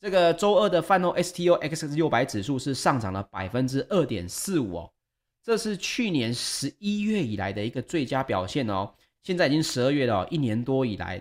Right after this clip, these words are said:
的这个将近十三个月来最佳表现哦，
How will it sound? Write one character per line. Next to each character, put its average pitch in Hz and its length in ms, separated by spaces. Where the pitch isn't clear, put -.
的 107 80
这 117 140
个 110 160
将 131 240
近 131 160
十 - 240
三 135 260
个 120 100
月 117 220
来 95 160
最 135 200
佳 117 200
表 101 200
现 107 200
哦， 78 140